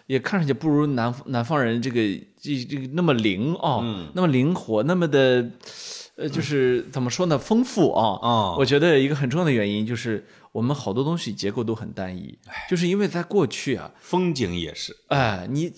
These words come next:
Speaker 1: 我记得从武汉往山东走，冬天啊，
Speaker 2: 嗯。
Speaker 1: 过寒假回家，然后过了湖北之后，就绿色就消失了，
Speaker 2: 对。
Speaker 1: 然后全灰色，
Speaker 2: 一片萧瑟。
Speaker 1: 一，一直灰到我们家，你知道吗？<laughs> 然后
Speaker 2: 对。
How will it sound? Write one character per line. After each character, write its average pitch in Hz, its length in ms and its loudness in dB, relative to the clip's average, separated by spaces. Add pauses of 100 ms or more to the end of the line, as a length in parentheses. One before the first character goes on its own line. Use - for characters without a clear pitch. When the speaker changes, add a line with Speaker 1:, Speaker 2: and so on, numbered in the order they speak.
(120)
Speaker 1:
我 147 200 2
记 208 160 -2
得 156 120 4
从 143 300 -4
武 113 120 -6
汉 107 340 -8 (160)
往 113 220 -2
山 127 200 2
东 131 160 2
走， 117 320 -6
冬 151 200 2
天 139 240 -2
啊， 90 200 -2
Speaker 2:
嗯。 92 100 -4
Speaker 1:
过 139 100 2
寒 113 200 -4
假 120 100 -2
回 110 160 -6
家， 104 220 -8 (580)
然 139 140 -2
后 139 80 -4 (160)
过 226 160 4
了 143 60 4
湖 135 200 0
北 135 160 2
之 - 80 -6
后， 101 240 -10 (380)
就 131 100 -4
绿 175 160 6
色 139 200 4
就 113 100 -2
消 139 200 2
失 139 220 2
了， - 160 0 (200)
Speaker 2:
对。 98 100 0
Speaker 1:
然 117 80 -2
后 110 60 -6 (200)
全 160 420 2
灰 202 260 4
色， 170 260 -4
Speaker 2:
一 98 120 -4
片 107 220 0
萧 127 400 2
瑟。 123 300 -2
Speaker 1:
一， 196 240 0
一 247 80 6
直 165 160 2
灰 220 260 4
到 190 120 4
我 123 80 2
们 107 100 0
家， 131 280 0
你 131 80 -2
知 117 60 0
道 101 100 2
吗？ 143 120 2 (320)
<laughs> 208 380 0
然 165 180 4
后 - 0 -
Speaker 2:
对。 175 260 2